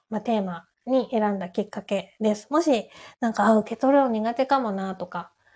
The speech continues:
思ったら、まずはね、ありがとう、素直にありがとうって受け取って、それを流していく。それが豊かさの循環っていうことで。で、えー、親切されたり何か、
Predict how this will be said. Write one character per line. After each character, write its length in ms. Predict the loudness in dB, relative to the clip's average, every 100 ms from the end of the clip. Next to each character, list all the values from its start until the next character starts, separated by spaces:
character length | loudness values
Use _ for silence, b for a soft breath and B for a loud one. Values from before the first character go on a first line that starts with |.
| b b b b _ -2
思 180 | 0
っ 100 | 0
た 140 | -2 -2
ら、 400 | 0 0 0 -8 _ _ _ _
ま 120 | 0 0
ず 80 |
は 120 | 0 -2
ね、 180 | -4
あ 80 | 0
り 140 | 0 0
が 140 | -2
と 200 | -6 -12
う、 60 | -12
素 160 | -8
直 140 | -6 -4
に 120 | -6
あ 60 | -6
り 120 | -4
が 140 | -6
と 160 | -2 -2
う 60 | 0
っ 40 |
て 80 | -2
受 100 | -2
け 100 | -2
取 160 | -2
っ 40 | -2
て、 100 | -2
そ 140 | 2
れ 80 | 2
を 60 | 2
流 80 | -2 -6 -8
し 80 |
て 100 | -10
い 40 | -14
く。 100 | _
そ 140 | _ 0
れ 120 | 2
が 240 | 2 0 -2 B B -6
豊 280 | -2 -2
か 80 | -2
さ 120 | -4
の 120 | -2 -2
循 280 | -2 -4
環 200 | -6 -10
っ 80 | -10
て 100 | -8
い 40 | -8
う 40 |
こ 140 | -8
と 200 | -12 -12
で。 220 | -12 -14 _ _ _ _ _ _ _ _
で、 260 | -2 -2 -2
え 440 | -6 -4 -4 -4 -6
ー、 40 |
親 220 | -4 -4
切 240 | -4 -6 -8
さ 120 | -6
れ 120 | -4
た 160 | -4 -4
り 80 | -4
何 240 | -4 -6
か、 280 | -8 -10